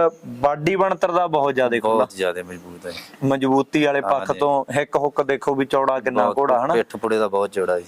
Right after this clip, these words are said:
Speaker 1: ਹੂੰ।
Speaker 2: ਹਾਂਜੀ।
Speaker 1: ਬਣਤਰਾਂ ਵਾਲੇ ਪੱਖ ਤੋਂ ਘੋੜਾ ਚੰਗਾ
Speaker 2: ਹਾਂਜੀ।
Speaker 1: ਤੇ ਮਜ਼ਬੂਤੀ ਦੇ ਨਾਲ ਨਾਲ ਸਾਪਣ ਵੀ ਹੈਗਾ ਘੋੜੇ 'ਚ।
Speaker 2: ਪੂਰਾ ਸਾਪਣ ਹੈ ਜੀ।
Speaker 1: ਗੁਲਾਬੀ ਪਾਣਾ,
Speaker 2: ਹਾਂਜੀ।
Speaker 1: ਮੂੰਹ ਮਹਾਂਦਰੇ ਦਾ ਬੜਾ ਸੋਹਣਾ, ਕੰਨ ਵੀ ਕੁੰਡੀ ਵਾਲਾ
Speaker 2: ਕੰਨ
Speaker 1: ਜੀ।
Speaker 2: ਕੁੰਡੀ ਵਾਲਾ ਜੀ।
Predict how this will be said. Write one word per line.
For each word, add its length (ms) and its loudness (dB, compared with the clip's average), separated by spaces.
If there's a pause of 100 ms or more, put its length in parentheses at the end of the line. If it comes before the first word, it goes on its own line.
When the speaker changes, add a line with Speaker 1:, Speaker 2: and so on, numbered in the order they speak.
(160)
Speaker 1:
ਹੂੰ। 380 -2
Speaker 2:
ਹਾਂਜੀ। 280 -4 (280)
Speaker 1:
ਬਣਤਰਾਂ 360 0
ਵਾਲੇ 140 2
ਪੱਖ 280 -2
ਤੋਂ 200 2
ਘੋੜਾ 200 2
ਚੰਗਾ 360 2 (200)
Speaker 2:
ਹਾਂਜੀ। 100 -2
Speaker 1:
ਤੇ 180 2
ਮਜ਼ਬੂਤੀ 540 2
ਦੇ 140 2
ਨਾਲ 280 2
ਨਾਲ 280 2
ਸਾਪਣ 400 -2
ਵੀ 140 2
ਹੈਗਾ 240 2
ਘੋੜੇ 260 0
'ਚ। 100 -6 (120)
Speaker 2:
ਪੂਰਾ 240 2
ਸਾਪਣ 340 -10
ਹੈ 60 -10
ਜੀ। 120 -16 (360)
Speaker 1:
ਗੁਲਾਬੀ 460 0
ਪਾਣਾ, 480 2 (160)
Speaker 2:
ਹਾਂਜੀ। 280 -2
Speaker 1:
ਮੂੰਹ 120 2
ਮਹਾਂਦਰੇ 400 2
ਦਾ 100 4
ਬੜਾ 240 2
ਸੋਹਣਾ, 220 0
ਕੰਨ 300 0
ਵੀ 180 0
ਕੁੰਡੀ 320 0
ਵਾਲਾ 160 4
Speaker 2:
ਕੰਨ 180 -2
Speaker 1:
ਜੀ। 60 -10
Speaker 2:
ਕੁੰਡੀ 300 -8
ਵਾਲਾ 160 -4
ਜੀ। 80 -12